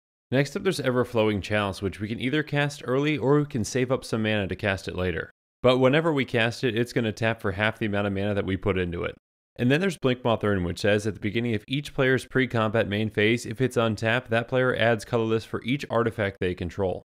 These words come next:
We are running a ton of artifacts in this deck, and Blinkmoth Urn comes in huge in helping us cast more and more of them. But ramping isn't the only way to help us cast our artifacts, so let's go on to some other ways in tactic number two, Trinkets on Sale.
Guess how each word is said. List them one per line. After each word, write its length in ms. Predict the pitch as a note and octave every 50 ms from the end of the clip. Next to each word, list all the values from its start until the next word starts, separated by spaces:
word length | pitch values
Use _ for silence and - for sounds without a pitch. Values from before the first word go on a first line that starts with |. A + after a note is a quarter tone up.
| _ _ _ _ _ _ _
We 120 | A2 A2 A2
are 40 |
running 280 | G#2 G#2 G2+ G#2+ G#2 G#2
a 100 | G#2+ G#2+
ton 260 | G#2+ - - G#2 G#2+
of 120 | G#2+ G2 G2+
artifacts 520 | G2 F#2+ F#2+ - - F#2 F#2 F2+ - -
in 60 | G2+
this 180 | F#2+ F#2+ F2+ -
deck, 280 | - G2+ G2+ G2+ -
and 120 | A2 G2 F2
Blinkmoth 460 | G#2 A2 A2 - A#2+ A#2 A#2 - A2+
Urn 160 | A2+ A#2 A#2
comes 300 | G#2+ A#2+ A#2 A2+ G#2+ G#2+
in 100 | A2+ A2
huge 340 | G2+ - A2+ A#2+ B2 A2+ G#2+
in 80 | G2+ F#2
helping 280 | G2+ G#2 G2+ G#2+ G2+
us 100 | B2 A#2+
cast 340 | - - G#2+ G#2+ G#2 - -
more 200 | G2+ F#2+ G2+ G#2
and 100 | G#2+ G2+
more 220 | G2 G2+ G2+ F#2+
of 80 | F2 D#2
them. 240 | E2 E2 D#2+ - - - _ _ _ _ _ _
But 160 | - - A#2+
ramping 360 | A#2 B2+ D3+ E3+ - F3 D#3+
isn't 260 | C#3+ C3 G#2+ A#2+ A2 E2+
the 100 | G#2 G2+
only 180 | G2+ G#2 G2+
way 180 | F#2 F#2 F#2 F2+
to 40 | F2
help 200 | F#2 F#2+ - F#2
us 100 | F2 -
cast 320 | - G2 F#2 F#2 - -
our 80 | F#2 F2+
artifacts, 520 | F2 F#2 F2+ - - G2+ G#2 A2 - -
so 100 | - A#2
let's 160 | A#2+ B2+ -
go 140 | - C3+ C3
on 100 | C3 C3
to 40 | A#2+
some 160 | - B2 A2
other 200 | A2+ A2+ A2+ G#2+
ways 240 | A2 A2 A2+ - G2+
in 80 | F2
tactic 320 | F2+ G2+ G2+ F#2 G2 F#2+ F#2
number 240 | F#2+ F#2+ F#2 F#2+ F2+
two, 380 | - A2+ A2+ B2+ D3 D#3 C#3+ -
Trinkets 420 | - - G2+ F#2 - G2+ F#2 -
on 160 | A2 A2 A2+ A2
Sale. 360 | - A2 G2 E2+ - -